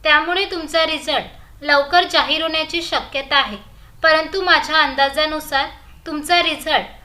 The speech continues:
हा एप्रिल महिन्याच्या शेवटच्या आठवड्यामध्ये लागण्याची शक्यता आहे.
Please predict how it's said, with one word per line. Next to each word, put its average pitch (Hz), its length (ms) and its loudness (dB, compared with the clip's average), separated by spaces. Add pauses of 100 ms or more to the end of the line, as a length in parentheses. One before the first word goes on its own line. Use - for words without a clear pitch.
(140)
हा 320 160 4 (120)
एप्रिल 339 460 -2
महिन्याच्या 320 480 -2
शेवटच्या 285 580 -2
आठवड्यामध्ये 294 760 -2 (460)
लागण्याची 294 560 0
शक्यता 269 540 -2
आहे. 196 240 -2